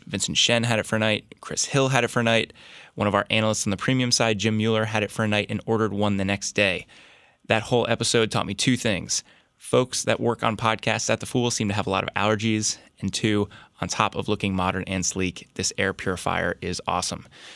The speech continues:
For seventy-five dollars off your first order, visit M O L E K U L E dot com and enter the promo code fool.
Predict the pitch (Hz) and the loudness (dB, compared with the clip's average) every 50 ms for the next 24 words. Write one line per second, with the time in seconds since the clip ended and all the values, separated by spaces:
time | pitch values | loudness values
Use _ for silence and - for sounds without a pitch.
0 | - - - - _ _ _ - - 117 107 - 123 120 123 117 - 120 113 110 | -20 -20 -20 -20 _ _ _ -8 -4 -2 2 2 4 4 2 2 2 2 2 4
1 | 104 110 113 113 110 113 110 - 113 107 - - - 117 117 - - - - 117 | 4 4 4 4 4 2 0 0 -2 -4 -4 -2 -2 0 0 -2 -4 -2 0 2
2 | 113 110 120 117 120 123 - 107 98 107 - - _ - 107 110 113 - - 113 | 2 2 2 0 0 -2 -2 0 2 2 0 0 _ 0 0 2 2 2 2 2
3 | 110 107 - - 107 107 107 - - 107 107 113 113 110 - - - 117 117 110 | 2 2 2 2 2 2 2 0 0 0 0 0 0 -2 -4 -2 0 0 2 2
4 | 101 101 98 - - 101 98 - 101 101 98 98 107 - - - 104 95 - - | 2 0 0 2 0 0 0 0 0 0 0 -2 -4 -6 -2 0 0 0 0 -2
5 | - 110 113 110 117 120 117 - - 101 101 98 104 95 92 - - 104 101 98 | 0 2 2 4 2 0 -2 -4 -2 -2 0 0 0 -2 -4 -2 -2 0 0 0
6 | 92 - - - 98 90 90 - - - - - 135 131 131 131 131 | -2 -2 -2 0 0 0 0 -2 -8 -8 -2 0 2 2 2 2 0